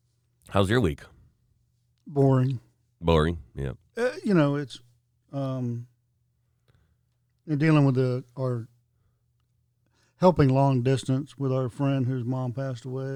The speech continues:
Speaker 2: and
Speaker 1: Uh, that's rough.
Speaker 2: I'm still looking for a truck. We're,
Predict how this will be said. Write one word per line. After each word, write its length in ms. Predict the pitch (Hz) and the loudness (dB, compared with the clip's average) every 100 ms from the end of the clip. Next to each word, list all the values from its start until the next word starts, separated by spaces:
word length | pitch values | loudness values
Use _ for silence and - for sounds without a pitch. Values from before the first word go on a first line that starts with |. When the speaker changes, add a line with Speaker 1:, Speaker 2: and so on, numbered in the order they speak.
| 131 131 | -8 -8
Speaker 2:
and 320 | 120 117 117 | -8 -10 -10
Speaker 1:
Uh, 360 | 73 67 67 57 | -8 -6 -6 -8
that's 200 | 64 - | -12 -12
rough. 320 | - - - _ _ _ _ _ _ _ _ _ - | -14 -14 -20 _ _ _ _ _ _ _ _ _ -18
Speaker 2:
I'm 80 | 120 | -12
still 220 | - 156 | 0 2
looking 200 | 147 139 | 4 2
for 100 | 131 | 0
a 60 | 120 | -2
truck. 520 | - 190 196 190 208 | -4 0 2 0 -4
We're, 320 | 147 139 127 | -4 -2 -2